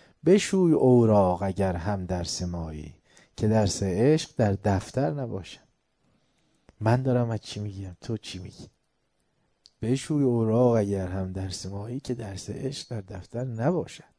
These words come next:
عموم کسایی که به انحراف میرن، اینا چون فکر می‌کنن علم حضور و حصول رو نمیفهمن که او داره حضور میگه، ولی حضور رو بخوای بیان کنی فقط به حصول امکان داره که این حالا عرض می‌کنم.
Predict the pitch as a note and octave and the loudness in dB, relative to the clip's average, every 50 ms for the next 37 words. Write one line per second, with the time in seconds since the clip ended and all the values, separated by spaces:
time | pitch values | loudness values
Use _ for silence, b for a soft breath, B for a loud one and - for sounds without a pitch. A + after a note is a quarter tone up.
0 | _ _ _ _ _ _ _ _ _ _ _ _ _ _ _ _ _ _ _ _ | _ _ _ _ _ _ _ _ _ _ _ _ _ _ _ _ _ _ _ _
1 | _ _ _ _ _ _ _ _ - D3+ E3 E3 F#3 G3+ - - G3 F#3+ F3+ - | _ _ _ _ _ _ _ _ -4 -4 -2 -2 -2 -2 -2 -2 -2 -4 -4 -4
2 | F3 D3+ - - A#2+ B2+ B2 - A#2+ A#2+ A2+ G#2+ A#2 A2 G#2+ G#2 A2 A2+ A2 G#2+ | -6 -8 -6 -4 -6 -6 -6 -6 -6 -6 -6 -4 -4 -4 -2 -2 0 0 0 -2
3 | - - A2+ A2+ A2+ A2+ G#2+ - _ _ _ - - - - - - G3+ F#3+ F#3 | -2 -6 -12 -12 -12 -12 -14 -18 _ _ _ -20 -16 -14 -12 -10 -6 -4 -4 -4
4 | - - - F3+ E3+ - - - E3+ E3 - E3 D#3+ - _ - D#3 D3 C#3 C3+ | -4 -4 -4 -4 -6 -6 -4 -4 -4 -4 -6 -10 -10 -8 _ -2 -2 0 0 0
5 | A2+ G#2 A2+ A2 G#2+ A2+ A2 A2+ G#2+ G#2+ G#2 - D3+ D#3+ D#3 D3+ F3 F#3 C3+ - | 0 0 -2 0 0 0 0 0 0 -2 -4 -6 -4 -4 -2 0 0 0 -2 -2
6 | - F#2 G2 F#2+ G2 - - - - - - - F#3 D#3+ D#3 D3+ E3 D#3 C3+ G2 | -6 -10 -12 -12 -14 -18 -18 -18 -18 -12 -6 -4 -2 0 0 0 0 0 0 0
7 | A#2+ A2+ A2 C3+ D#3 D3+ C#3+ C3+ C#3 C#3 D3 D#3+ E3 b b b b b b b | 0 0 0 -2 -2 -2 -2 -2 0 0 0 -2 -4 b b b b b b b
8 | - B2 D3 D3 G#2 G#2+ B2 A#2+ G#2+ A#2+ C3+ C#3+ D#3 D3+ D3 C#3 - B2 A2+ A#2 | -2 0 0 0 2 2 2 2 2 2 2 2 2 2 0 0 0 -2 0 0
9 | A2+ A2+ A2+ A2+ G#2+ G#2+ G#2 - - - A2+ C3+ - C3 A#2 A#2 B2 B2+ C3+ A2+ | 0 2 4 4 2 2 0 -4 -4 -4 -4 -2 -2 0 0 0 0 0 0 -2
10 | G2+ G#2+ G#2 - - A2+ A2 A2 G2 E2+ - - E2 D#2 D#2 - G2+ G#2 G#2+ _ | -2 -2 -4 -2 -2 -2 -2 -2 -4 -6 -8 -10 -10 -10 -12 -14 -16 -18 -20 _
11 | _ _ - - G2+ F#2+ G2 G2 F#2+ G2 F#2 E2+ D#2 - - - - G#2+ G#2+ | _ _ -18 -14 -10 -8 -8 -6 -6 -8 -8 -10 -12 -14 -18 -18 -20 -20 -20